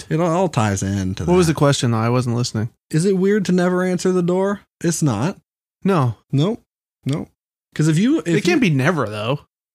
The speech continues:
Speaker 1: Well,
Speaker 2: Right?
Speaker 1: okay, if it's unexpected. If you co-, if you come to my door
Speaker 2: I'd say it's weird if
Speaker 1: and
Speaker 2: you
Speaker 1: you knock,
Speaker 2: never.
Speaker 1: if you knock on my door
Speaker 2: Yeah.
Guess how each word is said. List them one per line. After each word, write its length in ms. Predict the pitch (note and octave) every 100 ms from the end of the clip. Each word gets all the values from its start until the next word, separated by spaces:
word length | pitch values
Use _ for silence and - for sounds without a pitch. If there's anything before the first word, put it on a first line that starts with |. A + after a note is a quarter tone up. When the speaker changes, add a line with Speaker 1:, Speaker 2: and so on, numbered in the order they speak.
| _
Speaker 1:
Well, 220 | F#3+ F3+
Speaker 2:
Right? 240 | D3+ G3+ G#3
Speaker 1:
okay, 240 | E3 D#3 C3+ C#3+
if 100 | C#3
it's 180 | C3+ C#3+
unexpected. 440 | C3 - B2 A#2+
If 80 | C3
you 120 | A3
co-, 120 | A3 E3+
if 120 | E3
you 140 | A3
come 200 | A#3 C#4
to 40 | C#4
my 220 | A3+ G#3
door 480 | D#3 C3+ G#2 G#2+ - _ -
Speaker 2:
I'd 120 | G#3+
say 100 | F4
it's 180 | F3 -
weird 300 | C#3+ D3+ F3
if 80 |
Speaker 1:
and 80 | D3
Speaker 2:
you 80 | D#3
Speaker 1:
you 80 | F3
knock, 300 | E3+ E3 F3
Speaker 2:
never. 300 | D#3+ B2+ G2
Speaker 1:
if 160 | C#3 F#3
you 100 | C4
knock 400 | G#3 F#3 G3+ C3
on 160 | D#3+
my 220 | E3 D#3+ E3+
door 400 | C#3 F#2 D2+ - -
Speaker 2:
Yeah. 220 | B2+